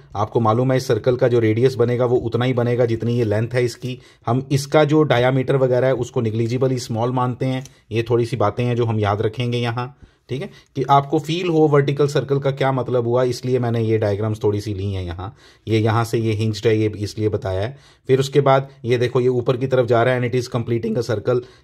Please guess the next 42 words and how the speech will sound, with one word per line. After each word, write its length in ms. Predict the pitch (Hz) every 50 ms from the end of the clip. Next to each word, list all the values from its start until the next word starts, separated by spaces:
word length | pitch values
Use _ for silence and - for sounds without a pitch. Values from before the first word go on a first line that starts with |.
| - 104
ये 360 | 113 117 120 120 110 - - - - -
यहाँ 240 | 110 107 110 120 113
पे 80 | - 127
ये 100 | 123 120
जो 100 | 120 123
पिक 240 | - - 113 - -
है, 100 | 131 120
ये 80 | 120 113
दिखा 260 | 110 107 - 113 110
रही 140 | 123 123 123
है 60 | 113
कि 100 | 117 120
जैसे 240 | 104 107 101 120 117
जैसे 220 | 120 117 110 127
ये 80 | 120 123
ऊपर 260 | 113 107 - 120 113
जा 160 | 110 110 104
रहा 80 | 104 120
है 60 | 120
तो 120 | - 120
ये 160 | 113 113 113
एक 100 | 110 110
सर्कल 340 | - 117 104 98 - 113 113 113 - _ -
बनाता 420 | 104 98 110 104 101 98 - 120 117
जा 160 | 107 101 98
रहा 120 | 104 110
है, 120 | 92 82 - - - - - _ _ -
ठीक 120 | 127 147
है। 100 | 196 - - _ _ _ _ _ -
तो 320 | 104 104 107 104 101 87
यहाँ 280 | 104 104 101 92 113 113
पे 100 | 113 127
आगे, 380 | 113 107 107 101 113 123 127 - - _ _ _ _ _ _ _ _ _ _ _ _ _
आगे 240 | - 104 104 104 113
देखो, 240 | 107 110 104 110 113 113 - _ _ _ _ _ _ -
ठीक 140 | 110 123 147
है, 80 | 175 -
ये 140 | - - 104
कंप्लीट 400 | 98 107 104 101 110 113 110 113
होगा 200 | 110 104 98 107
सर्कल 340 | 104 110 98 87 - 107 101
अब, 200 | 101 98 - -